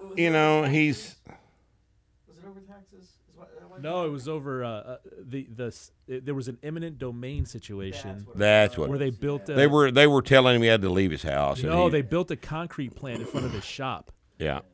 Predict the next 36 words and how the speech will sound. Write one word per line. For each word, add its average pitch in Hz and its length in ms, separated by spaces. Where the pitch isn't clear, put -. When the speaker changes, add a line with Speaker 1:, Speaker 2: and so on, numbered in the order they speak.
Speaker 3:
And 131 180
then, 131 280
uh, 113 480
and 131 100
so, 135 320
so 139 220
he 113 120
Speaker 2:
Oh, 123 380
oh, 104 320
oh, 87 220
the 69 200
Speaker 3:
and 170 120
they, 95 60
Speaker 2:
commercial 98 360
tip, - 160
Speaker 3:
and, - 120
Speaker 2:
yeah. 71 100
Speaker 3:
yeah, 156 220
and 143 100
the, 143 200
and 135 160
they, 127 460
they 123 500
tore 156 280
up 135 80
the 120 160
access 135 420
road 110 200
to 104 80
his 95 100
shop. 135 360
So 139 220
he, 175 400
on 147 200
his 117 180
own, 123 480